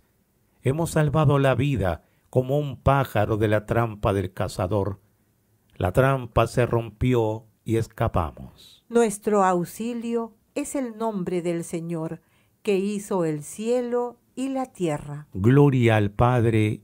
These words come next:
Speaker 1: y al Hijo, y al Espíritu Santo.
Speaker 2: Como era en el principio, ahora y siempre, por los siglos de los siglos. Amén.
Speaker 1: Salmo ciento veinticuatro.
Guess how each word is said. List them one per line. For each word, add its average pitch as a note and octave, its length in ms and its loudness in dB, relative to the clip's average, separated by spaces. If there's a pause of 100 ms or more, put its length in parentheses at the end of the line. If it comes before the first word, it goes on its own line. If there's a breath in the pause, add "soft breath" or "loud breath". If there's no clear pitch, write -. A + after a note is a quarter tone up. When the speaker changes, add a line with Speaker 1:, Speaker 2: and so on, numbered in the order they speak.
(140)
Speaker 1:
y A2+ 200 -2
al G#2 120 2
Hijo, - 600 -4
y G#2+ 140 0
al A#2 120 4
Espíritu D#3 680 -2
Santo. E2 680 -8
Speaker 2:
Como A3+ 320 2
era A#3+ 240 2
en A3+ 100 -6
el G3+ 160 -2
principio, F#3+ 1040 -4
ahora G3+ 460 2
y F3+ 100 -2
siempre, F3 680 -6 (320 soft breath)
por A3+ 240 6
los F#3+ 180 -2
siglos C4 480 -4
de A#3+ 120 0
los G3+ 180 -4
siglos. F3+ 840 -4 (340)
Amén. D3 540 -6 (840)
Speaker 1:
Salmo A#2 680 0
ciento D#3 640 -2
veinticuatro. C3+ 1120 -4